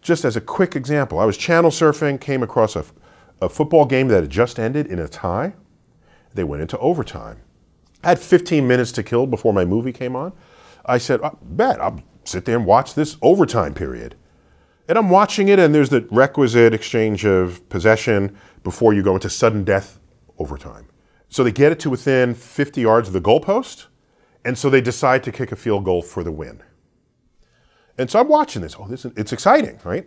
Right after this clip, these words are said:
So then the ball gets hiked, the kick, the ball tumbles, and it heads towards the left upright, careens off the left post, and in for the win.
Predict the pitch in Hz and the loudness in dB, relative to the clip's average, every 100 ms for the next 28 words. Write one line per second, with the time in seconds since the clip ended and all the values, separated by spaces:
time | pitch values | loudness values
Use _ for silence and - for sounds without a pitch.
0 | - - 160 185 190 175 - - 113 104 | -6 -2 0 0 -2 -6 -10 -6 -4 -4
1 | - 90 123 107 90 - 311 311 - - | -4 4 4 4 -2 0 0 0 -10 -16
2 | - 302 302 - 117 101 127 113 - - | -4 -2 -2 -6 -8 2 4 4 0 -2
3 | 339 339 339 330 311 - - _ _ _ | -2 -2 -4 -4 -6 -12 -18 _ _ _
4 | _ _ _ _ - - 180 185 185 180 | _ _ _ _ -14 -6 -6 -4 -4 -4
5 | 180 185 190 190 190 180 170 175 143 226 | -4 -4 -2 -2 -2 -4 -6 -4 -2 -2
6 | 220 - - 220 202 170 170 214 233 - | -4 -6 2 4 4 2 2 2 0 -6
7 | - 196 202 190 185 175 - _ _ _ | -4 -4 0 2 4 2 -4 _ _ _
8 | _ _ - 170 156 226 302 269 180 156 | _ _ -2 4 6 6 4 2 0 0
9 | 208 - - 139 151 202 - - 175 147 | 0 0 -2 0 0 -2 -4 0 4 4
10 | - - _ _ _ 117 110 120 117 113 | 0 -16 _ _ _ -4 -4 -4 -4 -6
11 | 104 98 90 57 | -8 -8 -8 -12